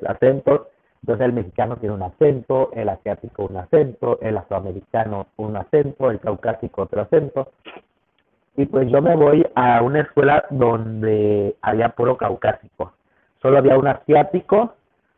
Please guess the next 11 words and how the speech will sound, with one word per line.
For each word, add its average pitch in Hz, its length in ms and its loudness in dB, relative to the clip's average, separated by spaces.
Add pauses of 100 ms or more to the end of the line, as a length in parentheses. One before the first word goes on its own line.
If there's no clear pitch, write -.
(140)
como 113 260 -4
dos 135 240 2
morenos, 139 760 0
dos 117 260 -6
afroamericanos, 127 840 -2 (580)
y 117 120 -4
yo 120 140 0
era 127 120 4
el 123 80 0
único 120 280 -4
mexicano. 95 520 -6